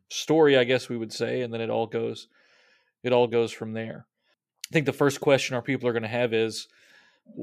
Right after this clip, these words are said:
you know, why do these stories, why does this initial story captivate America, and why do they continue today? You know, there, it, it's, it's a participatory kind of story too, because they're going to become fig-, fixtures in society because of this.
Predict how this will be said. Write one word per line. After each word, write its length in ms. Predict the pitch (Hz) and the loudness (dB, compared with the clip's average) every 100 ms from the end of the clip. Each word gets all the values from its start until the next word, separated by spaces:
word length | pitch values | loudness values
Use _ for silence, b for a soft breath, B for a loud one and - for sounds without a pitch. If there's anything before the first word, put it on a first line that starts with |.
| - _ | -16 _
you 120 | 135 | -4
know, 100 | 131 | 0
why 300 | 120 135 151 | 2 6 6
do 80 | 147 | 6
these 300 | 131 123 - _ _ - | 0 -2 -6 _ _ -12
stories, 640 | - 143 135 127 120 107 | -4 2 4 2 0 -2
why 140 | 151 208 | 4 6
does 120 | 170 | 6
this 160 | 165 147 | 2 -2
initial 340 | 127 139 147 | -2 -2 -4
story 300 | - 143 139 | -2 0 0
captivate 580 | 139 143 139 131 135 123 | 2 2 2 0 2 0
America, 640 | 123 113 113 113 120 - | 0 -4 -4 -2 -2 0
and 540 | 175 170 117 120 135 _ _ _ _ _ _ - | 2 2 2 -2 -12 _ _ _ _ _ _ -4
why 180 | 131 143 | 2 4
do 80 | |
they 100 | 139 131 | 4 2
continue 440 | 123 - 127 110 | -4 -6 -6 -8
today? 540 | 104 110 110 82 67 _ _ _ _ _ _ _ _ _ _ _ _ - | -8 -2 -2 -2 -12 _ _ _ _ _ _ _ _ _ _ _ _ -8
You 120 | 151 | 0
know, 140 | 143 | 2
there, 180 | 135 143 | 4 4
it, 240 | - 151 143 - | 4 -2 -4 -4
it's, 200 | 156 - - | -4 -4 -6
it's 160 | - - | -6 0
a 100 | 151 | 0
participatory 840 | 151 135 247 254 151 139 147 127 | 0 2 2 2 -6 -2 0 0
kind 220 | 135 131 | 0 -2
of 80 | 123 | -2
story 340 | - 127 110 107 | -4 -6 -6 -6
too, 320 | - 143 110 | -2 -2 -2
because 300 | 113 127 113 | -4 -4 -2
they're 120 | 135 | 0
going 160 | 147 135 | 2 0
to 40 | |
become 280 | 123 127 113 | -2 -4 -8
fig-, 340 | - 135 - | 0 0 -2
fixtures 460 | - 165 - 139 120 | -2 -2 0 -4 -4
in 100 | 113 | -6
society 540 | - - 120 113 107 | -10 -4 0 0 -2
because 360 | 101 - - 123 | -6 -10 -14 -14
of 80 | - | -18
this. 300 | - - | -18 -18